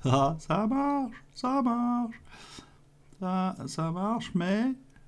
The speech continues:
j'ai l'impression, j'ai l'impression que le trans-, le transfert node, il est en train gentiment de me prendre mes, j'ai un peu l'impression que le transfert node, là, il est en train de me prendre mes items.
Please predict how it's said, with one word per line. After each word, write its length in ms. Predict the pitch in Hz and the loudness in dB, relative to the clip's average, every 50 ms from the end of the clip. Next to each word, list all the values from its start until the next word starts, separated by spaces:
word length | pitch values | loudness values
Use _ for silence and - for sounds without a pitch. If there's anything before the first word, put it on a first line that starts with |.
| - - - | -20 -20 -14
j'ai 200 | - 127 123 131 | -6 -2 0 2
l'impression, 840 | 151 175 220 233 233 226 214 - - - 214 202 220 262 285 277 269 - - - - - - - - - - - - - - - - - - - _ - - | 2 4 2 4 4 4 2 4 4 4 4 6 6 4 2 0 -2 -6 -12 -20 -20 -20 -20 -20 -20 -20 -20 -20 -20 -20 -20 -20 -20 -20 -20 -20 _ -20 -16
j'ai 140 | - - 139 | -8 -2 0
l'impression 440 | 165 214 220 220 208 208 - 214 202 | 2 2 4 2 2 2 4 4 4
que 60 | 185 | 4
le 60 | 151 | 4
trans-, 280 | - - 160 151 - - - - - - - - - - - _ - - - - | 2 2 0 0 0 -2 -10 -20 -20 -20 -20 -20 -20 -20 -20 _ -20 -20 -14 -6
le 140 | 127 131 131 | -4 -4 -4
transfert 460 | - - 190 180 160 - - 165 147 | -2 -2 -2 -2 -2 -2 -2 0 0
node, 180 | 156 165 180 180 | 2 0 0 0
il 80 | 160 135 | 0 0
est 40 | |
en 120 | 131 127 123 | 0 0 0
train 180 | - 131 123 | 0 0 0
gentiment 400 | 120 139 156 156 - 156 156 165 | 0 0 -2 -2 -2 0 0 2
de 60 | 170 156 | 2 2
me 120 | 139 127 | 0 0
prendre 260 | - - - 143 139 | -2 -4 -4 -2 0
mes, 460 | 135 127 117 117 113 113 117 117 120 120 - - - - - - - - - - - - - - - - - | 2 2 4 4 4 4 4 2 0 -2 -4 -6 -6 -8 -8 -10 -10 -10 -10 -12 -16 -16 -16 -16 -16 -16 -14
j'ai 120 | - - 113 | -6 0 0
un 80 | 120 | 0
peu 140 | 117 - 190 | 2 2 2
l'impression 440 | 180 165 156 - 143 127 - 175 165 | 0 0 0 0 0 0 0 0 0
que 60 | 156 | 0
le 60 | 143 | -2
transfert 420 | 120 - - 160 - - - 117 117 | -2 -2 -4 -6 -4 -4 -4 -2 0
node, 220 | 131 143 170 165 | 0 0 0 0
là, 280 | 147 131 135 151 165 - 156 | 0 0 2 2 0 0 0
il 100 | 147 127 | 0 0
est 40 | |
en 100 | 117 113 | 0 0
train 140 | 113 - 160 | 0 0 0
de 40 | 156 | 0
me 100 | 143 117 | 0 0
prendre 200 | - - 151 151 | -2 -2 -2 0
mes 140 | 139 123 120 | 0 0 -2
items. 380 | 123 127 - 131 117 113 113 | -2 -2 -2 -2 -2 0 -2